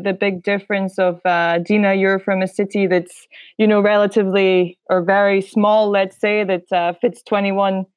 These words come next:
million tourists in a year. And then Benoit, <laughs> you're from a city that's, uh,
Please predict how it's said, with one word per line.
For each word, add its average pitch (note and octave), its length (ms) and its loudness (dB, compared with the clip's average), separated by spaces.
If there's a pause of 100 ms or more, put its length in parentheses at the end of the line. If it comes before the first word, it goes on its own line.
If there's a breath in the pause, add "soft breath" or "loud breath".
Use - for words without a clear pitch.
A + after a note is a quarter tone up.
(280)
million A3+ 420 2
tourists G#3+ 460 0
in G3 280 -2
a F3+ 100 0
year. B3+ 680 0
And G3 180 0
then F#3+ 200 -2
Benoit, F#3+ 480 2
<laughs> - 20 4
you're D4 140 2
from D#4+ 360 0 (360 loud breath)
a B3 80 -2
city A#3 300 0
that's, G3+ 280 -4
uh, F3+ 340 2